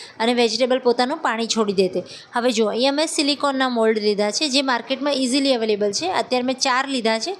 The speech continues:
જુઓ, આ એટલા સોફ્ટ હોય છે ને અને લાઈફ લોંગ ચાલે છે. જ્યાં સુધી તમારા હાથે આ કપાઈ ન જાય છરીથી કે કોઈ કાતરથી, ત્યાં સુધી આને કાંઈ નથી થતું, એટલા સરસ છે. ધોઈને લૂછીને એકદમ સાફ કરી લીધા છે અને હવે આપણે એમાં આ જે બેટર છે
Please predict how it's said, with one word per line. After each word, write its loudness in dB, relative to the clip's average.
જુઓ, 2
આ 0
એટલા 0
સોફ્ટ -2
હોય 2
છે 2
ને 0
અને 0
લાઈફ -2
લોંગ 2
ચાલે 0
છે. -2
જ્યાં 0
સુધી -2
તમારા 2
હાથે 2
આ 2
કપાઈ -2
ન 2
જાય 2
છરીથી 0
કે 2
કોઈ 4
કાતરથી, 0
ત્યાં 2
સુધી 0
આને 0
કાંઈ -2
નથી 0
થતું, 2
એટલા 0
સરસ 2
છે. -4
ધોઈને 2
લૂછીને 0
એકદમ 0
સાફ -2
કરી 2
લીધા 2
છે -4
અને 0
હવે 2
આપણે 2
એમાં 0
આ 0
જે 0
બેટર 0
છે -2